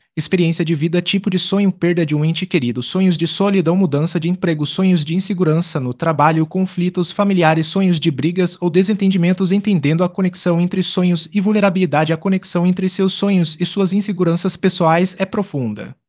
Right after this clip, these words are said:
Quando você se sente vulnerável, isso pode se manifestar em seus sonhos de maneiras que você não imagina.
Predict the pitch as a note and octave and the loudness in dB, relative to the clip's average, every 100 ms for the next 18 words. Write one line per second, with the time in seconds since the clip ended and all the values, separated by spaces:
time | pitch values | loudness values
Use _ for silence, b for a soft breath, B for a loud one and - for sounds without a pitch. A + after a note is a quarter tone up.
0 | _ _ E3+ A3 G#3 G3 E3 D3+ - E3 | _ _ 2 2 2 0 -2 -2 0 0
1 | G3 F#3+ G3+ G3+ E3 A#2 A2 A#2+ _ _ | 2 2 2 4 4 4 0 -10 _ _
2 | F#3+ G3 A3 A3 G#3+ F#3+ - D3+ E3+ F#3+ | -2 0 -2 0 0 2 0 0 2 2
3 | F#3 - E3 F3 F#3 E3+ G3+ G3+ E3 F#3+ | 0 0 0 0 0 -2 0 2 4 4
4 | F3 D#3 D#3 E3+ - F3+ E3 D#3+ F#3 G#3+ | 4 2 2 0 -2 -2 0 0 2 2
5 | F#3 D3+ B2+ A2 A#2 | 2 2 0 -2 -8